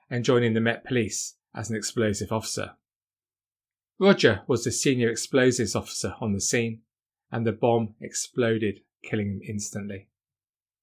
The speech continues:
Roger Goad was later awarded the George Cross for the heroism he displayed. The very next day, the gang planted a time bomb outside the nat west Bank in High Holborn in London.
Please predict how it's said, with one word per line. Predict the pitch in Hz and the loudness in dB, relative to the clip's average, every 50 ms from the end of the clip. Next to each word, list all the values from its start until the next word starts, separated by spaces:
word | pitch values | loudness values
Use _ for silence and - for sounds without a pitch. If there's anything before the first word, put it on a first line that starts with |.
| _ _ _ _ _ | _ _ _ _ _
Roger | - 165 156 160 160 | 6 6 6 6 4
Goad | - - 147 131 127 117 117 | 4 6 6 8 8 6 4
was | 117 113 - | 2 2 4
later | 123 117 117 117 - 123 | 2 2 2 2 -2 -2
awarded | 113 120 120 123 117 113 107 - | 2 2 2 2 2 0 -2 -4
the | 123 | -4
George | 101 - 123 113 110 104 - - | -2 2 4 4 4 2 0 -6
Cross | - - - 131 107 - - - - - - _ _ _ _ _ | -6 0 2 2 2 2 -2 -8 -10 -12 -16 _ _ _ _ _
for | _ - | _ -8
the | 117 101 | -6 -6
heroism | - - 110 107 104 104 104 101 - 101 98 | -2 -2 0 0 0 0 -2 -2 -2 -2 -4
he | 101 | -4
displayed. | 95 - 98 - - - 113 110 110 98 101 - _ _ _ _ _ _ _ _ _ _ _ _ _ _ _ _ _ _ _ _ _ _ _ 240 | -4 -6 -10 -8 -6 -6 -6 -4 -6 -8 -10 -14 _ _ _ _ _ _ _ _ _ _ _ _ _ _ _ _ _ _ _ _ _ _ _ 4
The | 185 175 | 6 10
very | 214 214 208 | 10 10 10
next | 185 175 - - - | 10 6 4 2 2
day, | - 151 131 120 | 4 6 6 6
the | 113 120 | 4 4
gang | - 143 135 135 127 | 4 4 4 4 0
planted | 107 - 135 123 123 113 - - 110 | 0 2 2 2 2 2 0 0 2
a | 113 107 104 | 2 2 0
time | 104 - - - 123 117 127 117 107 | -2 -4 0 0 2 2 2 2 2
bomb | 113 104 101 98 | 2 2 2 2
outside | 101 98 101 101 - - 110 104 101 | 0 0 -2 -4 -2 -2 -2 -2 -2
the | 110 107 | -2 -2
nat | 113 117 110 110 - - | 0 0 -2 -2 -4 -4
west | 123 107 104 - - - | -4 -4 -4 -4 0 2
Bank | 120 110 107 101 - - | 4 4 4 2 -2 -2
in | 107 104 | -2 0
High | 101 107 110 104 | 0 0 0 -2
Holborn | - - 139 131 117 117 110 98 | 0 0 0 0 2 2 0 0
in | 98 98 | 0 2
London. | 104 120 120 117 104 98 85 82 | 2 2 2 2 0 -2 -4 -6